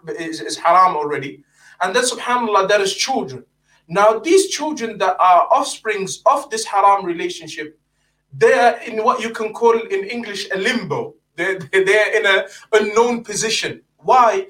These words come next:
Because they cannot inherit from the father in this case. Because the relationship is haram. The, the, in, and, and the, the, the father is not a real father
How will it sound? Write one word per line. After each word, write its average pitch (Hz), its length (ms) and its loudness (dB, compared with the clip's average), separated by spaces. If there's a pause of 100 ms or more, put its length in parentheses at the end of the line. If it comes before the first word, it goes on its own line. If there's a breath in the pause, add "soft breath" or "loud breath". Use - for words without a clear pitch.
(280 soft breath)
Because 220 380 -4
they 208 160 4
cannot 277 360 -4
inherit 226 480 -4
from 196 280 -8
the 180 80 -8
father 151 400 0
in 135 80 -18
this 139 160 -12
case. - 360 -20 (680)
Because 190 320 0
the 202 100 0
relationship 240 600 -6
is - 120 -14
haram. 262 440 0 (380)
The, 180 80 -16
the, 196 640 -6 (240 loud breath)
in, 190 140 -4
and, 196 220 0
and 196 220 0
the, 196 240 6
the, 196 240 2
the 190 100 0
father 262 300 4
is - 120 0
not 226 240 4
a 226 60 2
real 269 200 -2
father 240 420 0